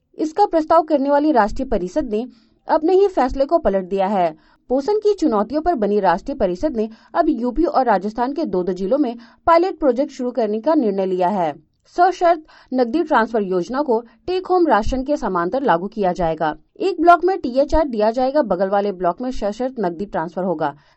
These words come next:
जिससे दोनों योजना की तुलना की जा सके। केंद्रीय महिला और बाल विकास मंत्रालय के सचिव ने कहा कि प्रस्ताव पर मंत्रालय की मंजूरी के बाद दो राज्यों से जिलों को चिन्हित करके योजना शुरू करने को कहा जाएगा।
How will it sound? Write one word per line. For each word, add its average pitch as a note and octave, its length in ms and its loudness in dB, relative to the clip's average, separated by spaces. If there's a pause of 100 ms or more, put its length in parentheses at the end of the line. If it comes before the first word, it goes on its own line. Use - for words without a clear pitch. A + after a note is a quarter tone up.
(100)
जिससे F#4 240 0
दोनों B3+ 300 0
योजना B3+ 400 0
की F#4+ 120 -2
तुलना G#3 320 0
की A#3 200 -10
जा F3+ 180 -2
सके। E3 300 -8 (260)
केंद्रीय F4 360 2
महिला C4 340 2
और G#3 220 0
बाल F3 240 2
विकास G3+ 340 -2
मंत्रालय E3+ 420 -2
के C4+ 120 -6
सचिव A3 320 -6
ने E3+ 100 -4
कहा G#3 260 -2
कि C4 220 -10 (340)
प्रस्ताव F4 380 4
पर F#4+ 160 2
मंत्रालय G3 460 0
की B3 140 -6
मंजूरी F3+ 340 -2
के F#3 160 -2
बाद E3 260 -2 (240)
दो E4+ 220 0
राज्यों F4 340 2
से F#4 160 -4
जिलों G#3+ 300 -2
को C#4+ 140 -4
चिन्हित A3 340 -4
करके G#3 240 -4
योजना G3+ 400 -2
शुरू G#3 200 -8
करने F#3 260 -4
को E4+ 180 -2
कहा F#3 240 -4
जाएगा। D#3 440 -4